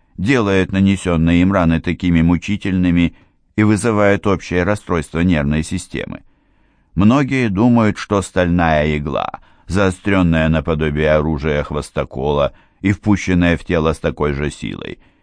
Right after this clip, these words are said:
причинит не менее сильную боль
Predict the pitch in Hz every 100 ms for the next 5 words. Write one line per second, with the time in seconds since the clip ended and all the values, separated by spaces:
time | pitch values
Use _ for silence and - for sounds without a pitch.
0 | _ - 104 95 101 107 113 - 120 131
1 | 110 104 101 98 95 - 82 78 73 69
2 | 60 55 165